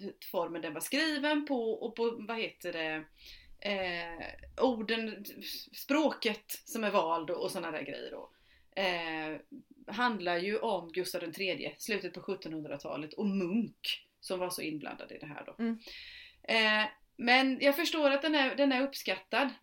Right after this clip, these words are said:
Speaker 1: och då är mitt boktips att ibland ska man prova och testa läsa saker och ting som man inte, eh, kanske är hundra på direkt. Man kan faktiskt tycka, tycka om det i alla fall. Nu gjorde jag inte det i det här perspektivet så.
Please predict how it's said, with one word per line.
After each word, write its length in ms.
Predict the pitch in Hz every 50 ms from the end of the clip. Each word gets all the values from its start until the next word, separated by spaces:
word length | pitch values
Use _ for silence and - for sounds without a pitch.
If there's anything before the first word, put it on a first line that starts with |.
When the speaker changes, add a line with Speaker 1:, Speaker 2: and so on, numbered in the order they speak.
| -
Speaker 1:
och 300 | - - 262 - - - - 220
då 160 | 269 277 302
är 160 | 285 269 254
mitt 220 | 254 247 226 220
boktips 640 | - 214 254 247 220 - - - - 185 180 - -
att 160 | - 208 214
ibland 560 | 277 247 262 277 285 302 320 330 320 294 294
ska 200 | - - 302 269
man 160 | 233 214 214
prova 320 | 208 - 254 262 214 196 175
och 100 | 185 180
testa 320 | 240 240 233 - - 208
läsa 320 | 233 254 247 220 - - 202
saker 320 | - 185 170 175 - 185
och 60 | 190
ting 200 | - 208 175 165
som 120 | 165 170 175
man 120 | 180 190
inte, 560 | 214 220 202 - _ - 156 156 151 151 151 151 - _ _ _ _ _ _ -
eh, 400 | - 208 196 196 190 185 185 - - - - - - - - - - - - -
kanske 300 | 269 254 220 208 - 226
är 200 | 214 208 185 185
hundra 420 | 190 247 233 196 175 160 185 208
på 200 | 220 - 214 180
direkt. 600 | 170 - 190 185 196 254 - - - _ - - _ -
Man 160 | 247 277 311 311
kan 200 | 339 302 277 269
faktiskt 360 | - 247 220 - - - -
tycka, 360 | 196 - - - 185 - 202
tycka 300 | - - 214 - - 196
om 120 | 180 175
det 60 | 165 180
i 40 |
alla 140 | 175 165 165
fall. 220 | - - 185 208 220
Nu 80 | 247
gjorde 300 | 254 285 285 240 208 233
jag 220 | 254 233 196 190 214
inte 200 | 226 214 - 185
det 140 | 160 156
i 60 | 156 156
det 80 | 165
här 220 | 175 170 190 220 226 - -
perspektivet 640 | 240 240 - - 233 220 - 160 143 143 160 -
så. 160 | - 135 131